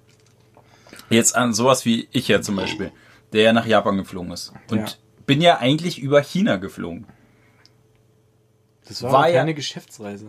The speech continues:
Speaker 2: Also
Speaker 1: Nein, nein, nein, aber ich
Speaker 2: Du
Speaker 1: meine
Speaker 2: meinst,
Speaker 1: jetzt
Speaker 2: wenn es eine
Speaker 1: Ja, wenn es
Speaker 2: Geschäftsreise
Speaker 1: eine
Speaker 2: gewesen wäre.
Speaker 1: Geschäftsreise gewesen wäre.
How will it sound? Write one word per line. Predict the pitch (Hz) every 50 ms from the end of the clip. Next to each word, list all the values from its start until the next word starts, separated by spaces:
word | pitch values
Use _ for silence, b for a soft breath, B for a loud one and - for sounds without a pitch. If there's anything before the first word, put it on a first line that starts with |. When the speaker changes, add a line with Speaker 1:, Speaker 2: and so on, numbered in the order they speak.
| - -
Speaker 2:
Also | 101 120
Speaker 1:
Nein, | 151 170 196 247 277 233
nein, | 214 220 220 208
nein, | 190 175 143
aber | 127 131 143 185 180
ich | 170 147
Speaker 2:
Du | 156
Speaker 1:
meine | 160 175 185
Speaker 2:
meinst, | 170
Speaker 1:
jetzt | 156 175
Speaker 2:
wenn | 196
es | 196 - 151 139 123 110 -
eine | 127
Speaker 1:
Ja, | - - -
wenn | 196 -
es | 110
Speaker 2:
Geschäftsreise | 110 101
Speaker 1:
eine | 98 -
Speaker 2:
gewesen |
wäre. |
Speaker 1:
Geschäftsreise | - - - - - - 110 110 104 104
gewesen | 104 104 104 104 107
wäre. | 101